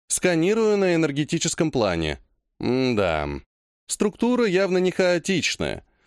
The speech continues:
Раньше бы я не заметил разницы от необезьяньих нор, но опыт не пропьёшь, нынче вижу. Эти явно искусственные. А теперь вопрос на миллион царских рублей.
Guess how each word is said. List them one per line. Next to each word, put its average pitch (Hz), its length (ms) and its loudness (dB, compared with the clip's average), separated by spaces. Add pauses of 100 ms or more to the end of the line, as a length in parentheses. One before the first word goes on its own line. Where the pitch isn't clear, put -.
(160)
Раньше 214 440 0
бы 208 140 0
я 214 120 0
не 208 120 2
заметил 208 480 0
разницы 185 480 0
от 165 140 0
необезьяньих 160 840 0
нор, 185 460 2
но 139 200 2
опыт 160 380 -2
не 156 100 0
пропьёшь, 156 540 0
нынче 143 480 0
вижу. 123 400 -2 (340)
Эти 147 320 2
явно 127 440 2
искусственные. 80 720 -4 (720)
А 180 280 2
теперь 240 300 0
вопрос 190 420 2
на 190 100 2
миллион 170 440 2
царских 151 480 0
рублей. 123 540 0